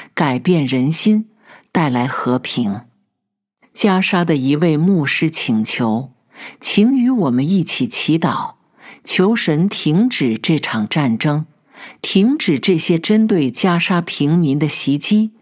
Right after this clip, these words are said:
以色列圣经公会在其网站上表示，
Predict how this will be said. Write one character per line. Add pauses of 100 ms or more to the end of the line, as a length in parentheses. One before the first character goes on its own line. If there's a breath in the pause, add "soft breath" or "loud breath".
(340 soft breath)
以
色
列
圣
经
公
会
在
其
网
站
上
表
示，